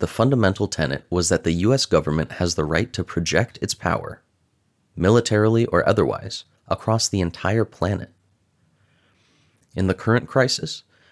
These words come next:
the unquestionable dogma is that the police have a right to exist, that the police as an institution are an apt instrument to protect us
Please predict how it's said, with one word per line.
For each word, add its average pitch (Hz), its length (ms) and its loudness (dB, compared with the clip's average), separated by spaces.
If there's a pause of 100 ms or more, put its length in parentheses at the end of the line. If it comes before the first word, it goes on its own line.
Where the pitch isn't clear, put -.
(160)
the - 140 2
unquestionable 104 680 2
dogma 69 560 0
is 92 100 0
that 95 140 2
the - 80 -2
police 95 480 -2
have 85 120 -2
a 80 60 2
right 80 260 2
to 80 120 -4
exist, - 560 -2 (460)
that 101 160 2
the 101 80 2
police 110 340 2
as 107 220 0
an 104 120 2
institution - 840 -2 (360)
are 104 160 4
an 107 200 4
apt 143 360 -2
instrument 76 600 -2
to 101 100 -4
protect - 500 -6
us 107 160 -2